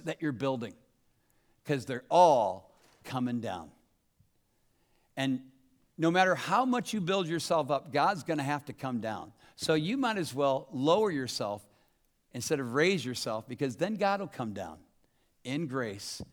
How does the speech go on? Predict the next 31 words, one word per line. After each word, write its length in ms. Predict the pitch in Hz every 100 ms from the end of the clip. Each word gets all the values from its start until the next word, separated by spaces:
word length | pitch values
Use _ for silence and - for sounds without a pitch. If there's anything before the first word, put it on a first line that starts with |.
| _ _
He'll 160 | 107
save 360 | 104 - 139 127
you, 220 | 127 127 127 _ _
he'll 100 | 110
change 480 | 101 - 131 123 98
you, 160 | 101 98 _ _
and 160 | 101 101
you 100 | 113
can 140 | 120
become 340 | 113 104 110
a 60 | 101
part 420 | - 117 95 87 _ _
of 100 | 110
the 100 | 92
greatest 500 | 95 113 120 120 -
construction 580 | 120 107 - 113 - 110
project 540 | - 110 98 92 85 - _ _ -
ever 360 | 131 90 85 - _
to 100 | 117
come 200 | - 101
to 60 | 90
this 240 | 87 87
world, 320 | 90 73 - _ _ _ _ _ _ _ _ _ _ _
with 100 | 110
the 80 | -
master 400 | 107 120 139 156
builder 320 | 135 135 143
himself 580 | 143 131 117 98 92 - _ _ _ _
leading 320 | 110 110 117
the 100 | 120
way, 360 | 104 87 82